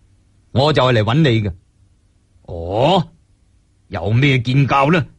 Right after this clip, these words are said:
「有兩件事。」「好，你先講一件。」「我要嚟借五百兩銀，三日之內還返俾你。」大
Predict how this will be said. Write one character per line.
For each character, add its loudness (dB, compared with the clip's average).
「有 0
兩 2
件 0
事。」 -8
「好， 0
你 -4
先 0
講 0
一 0
件。」 -2
「我 0
要 4
嚟 2
借 0
五 4
百 0
兩 0
銀， -2
三 2
日 2
之 -4
內 2
還 0
返 2
俾 2
你。」 0
大 0